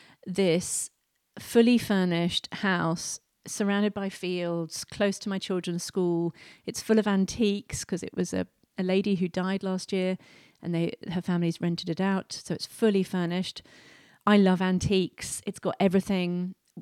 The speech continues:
You know, we still haven't got, the shipping container still hasn't arrived yet from Australia. Um, and as I said, we sold most of our furniture, so we've just been able to just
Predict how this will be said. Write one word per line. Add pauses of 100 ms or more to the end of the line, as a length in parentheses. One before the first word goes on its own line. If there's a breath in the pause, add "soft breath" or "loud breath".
(100)
You
know,
we
still
haven't
got, (880)
the
shipping
container
still
hasn't
arrived
yet
from
Australia. (720 soft breath)
Um,
and
as
I
said,
we
sold
most
of
our
furniture,
so
we've
just
been
able
to
just